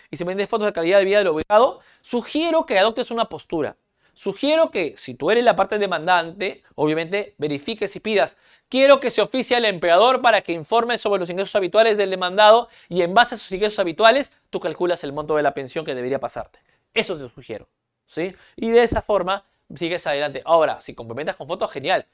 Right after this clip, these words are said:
pero ese es el punto principal. Tienes que objetivizar tu argumento, mi estimada Alicia,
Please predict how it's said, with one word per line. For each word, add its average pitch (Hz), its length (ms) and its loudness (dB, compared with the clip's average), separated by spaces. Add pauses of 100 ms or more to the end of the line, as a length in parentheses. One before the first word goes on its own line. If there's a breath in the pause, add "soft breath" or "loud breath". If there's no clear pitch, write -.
(100)
pero 165 160 -6
ese 170 160 -10
es 160 40 -10
el 151 60 -12
punto 160 240 -10
principal. 147 480 -6 (220 soft breath)
Tienes 214 200 -4
que - 200 -10
objetivizar 151 580 -6
tu 202 80 -6
argumento, 160 460 -4
mi 143 60 -12
estimada 156 280 -4
Alicia, 175 400 -4